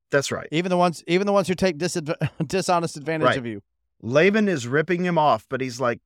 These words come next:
Speaker 1: "Yeah, but you are, you are kinda lucky." <laughs> He's like a, <laughs>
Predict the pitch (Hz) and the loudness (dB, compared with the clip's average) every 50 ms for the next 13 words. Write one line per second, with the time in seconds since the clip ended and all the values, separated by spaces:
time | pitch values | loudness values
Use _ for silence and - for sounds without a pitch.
0 | - - 175 196 190 151 143 - - - 254 277 269 226 196 _ _ _ _ _ | -2 0 2 2 2 0 -4 -6 -2 -2 0 2 2 2 2 _ _ _ _ _
1 | _ _ _ _ _ _ _ _ _ _ - 123 135 175 180 160 151 - - 151 | _ _ _ _ _ _ _ _ _ _ -16 -10 -6 -4 -2 -2 -2 -2 -4 -2
2 | 143 123 110 110 107 104 - 76 71 71 - _ _ _ _ _ _ _ _ _ | -2 -2 0 0 -2 -2 -2 -14 -20 -20 -20 _ _ _ _ _ _ _ _ _
3 | _ _ _ _ - 226 _ _ - - 190 - _ _ - 156 143 - - 147 | _ _ _ _ -14 -14 _ _ -6 -6 -6 -6 _ _ -16 -16 -14 -14 -10 -2
4 | 156 147 135 123 - 123 - _ _ _ _ _ _ _ _ _ _ _ _ - | 0 0 0 0 -2 -10 -10 _ _ _ _ _ _ _ _ _ _ _ _ -6
5 | - 127 127 143 113 - | -6 -2 -2 -2 -2 -4